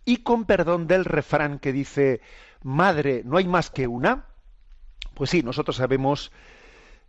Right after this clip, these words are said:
que tenemos dos madres que están absolutamente compenetradas, nuestra Madre de la Tierra y nuestra Madre del Cielo,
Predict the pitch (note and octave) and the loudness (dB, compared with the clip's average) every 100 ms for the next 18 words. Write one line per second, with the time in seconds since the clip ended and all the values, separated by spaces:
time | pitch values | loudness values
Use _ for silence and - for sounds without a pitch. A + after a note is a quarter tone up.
0 | _ C#3+ C#3 C3+ C#3 C3+ B2+ C3 A2 C3 | _ -2 0 0 0 -2 -2 -4 -2 0
1 | C3+ C#3+ D3 D#3 - - _ _ C#3 - | 4 4 2 -2 -10 -20 _ _ -8 0
2 | C3+ C#3 A#2 C#3 C3 C3+ C3+ C3 C3+ - | 2 2 -2 -8 -2 0 0 0 -2 -2
3 | A#2+ B2 A2+ A2+ D3 D3+ D3+ D#3 - - | -4 -4 -4 -2 0 2 2 0 -4 -18
4 | _ - _ _ - _ _ _ C#3 C3 | _ -20 _ _ -20 _ _ _ -8 -4
5 | C3 B2 C#3 C3+ B2+ B2 B2+ D#3 D3+ D3+ | -2 2 2 2 0 0 0 0 0 0
6 | C3+ - A#2 B2+ C3+ C3 A#2+ A2+ - F3+ | -2 -6 -4 -2 0 -2 -4 -6 0 0
7 | E3 G#3 | 2 -2